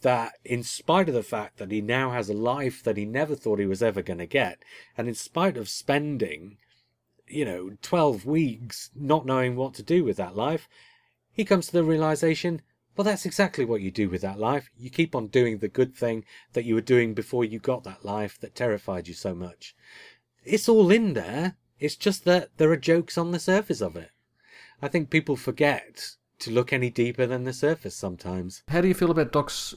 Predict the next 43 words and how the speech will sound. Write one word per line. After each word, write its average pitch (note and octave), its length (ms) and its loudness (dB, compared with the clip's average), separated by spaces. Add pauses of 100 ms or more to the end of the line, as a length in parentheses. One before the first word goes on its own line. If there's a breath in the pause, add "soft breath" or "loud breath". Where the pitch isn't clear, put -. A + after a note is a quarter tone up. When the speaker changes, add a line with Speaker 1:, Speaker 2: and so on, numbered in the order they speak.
Speaker 2:
point, C3+ 320 0 (220)
or, F2 280 -6 (180)
uh, E2+ 400 -6 (120)
yeah, C#3+ 180 2
point C3 280 6
about A#2 480 2
Speaker 1:
The D3 80 4
Master D3 520 2
becoming A#2+ 400 -2
a G#2+ 60 10
Speaker 2:
uh, G#2 100 8
Speaker 1:
woman. A#2+ 180 4
Speaker 2:
w-, - 160 -4 (160)
the D3 140 4
Master, D#3 380 6
yes. A2 300 -2
What C#3 100 2
he C#3 60 2
says B2 160 0
about A#2+ 180 2
the G#2+ 60 -2
Master. G2+ 360 -2 (200)
Speaker 1:
Well, G#3 300 4 (120)
it's - 300 -4
easy C#3 260 0
for B2+ 120 -4
the A2+ 100 0
Doc B2 280 2
to G#2+ 100 -12
say A2+ 400 4
in A2 280 -4
hindsight, A#2 720 -2
because G#2 300 -4
I G#2+ 80 0
pointed G#2+ 400 -2
out A2+ 220 2
on G#2 120 -6
the G2 80 -2
Blue A2 200 2
Box G#2 260 -4
podcast - 720 -6
that G#2+ 200 -6
actually G2+ 760 -6